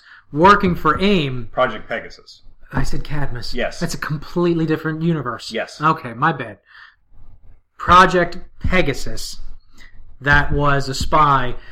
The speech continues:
Speaker 1: and communicating with aim and
Speaker 2: Right.
Speaker 1: sending all the i-, information
Speaker 2: So they
Speaker 1: on
Speaker 2: have
Speaker 1: that.
Speaker 2: research on the quantum bands already.
Speaker 1: Technically, they should have everything that Project Pegasus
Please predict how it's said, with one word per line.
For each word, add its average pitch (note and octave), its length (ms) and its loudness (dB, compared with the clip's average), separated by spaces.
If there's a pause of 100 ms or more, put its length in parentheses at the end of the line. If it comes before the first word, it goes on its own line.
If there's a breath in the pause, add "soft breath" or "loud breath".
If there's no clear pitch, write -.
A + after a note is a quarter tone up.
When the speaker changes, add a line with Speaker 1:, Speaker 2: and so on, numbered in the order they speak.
(140 soft breath)
Speaker 1:
and C#3+ 160 -4
communicating D3 640 0
with C3 180 2
aim C3+ 460 2
and D3 100 2
Speaker 2:
Right. B2 180 2
Speaker 1:
sending D#3 360 2
all C#3 200 0
the C3+ 300 -2
i-, - 40 -6
information - 340 -4
Speaker 2:
So D3+ 160 4
they G3+ 120 2
Speaker 1:
on F#3+ 60 0
Speaker 2:
have A#3+ 500 2 (420 loud breath)
Speaker 1:
that. - 100 -4
Speaker 2:
research F3 560 0
on A#2 540 -4
the A2+ 80 -10
quantum G2+ 340 -8
bands F2 240 -14
already. E2+ 400 -14
Speaker 1:
Technically, C4+ 520 4
they F3 140 4
should F#3+ 180 -2
have F3+ 360 0
everything F3+ 540 2
that D3 340 -8
Project D#3+ 460 0
Pegasus F#3 640 0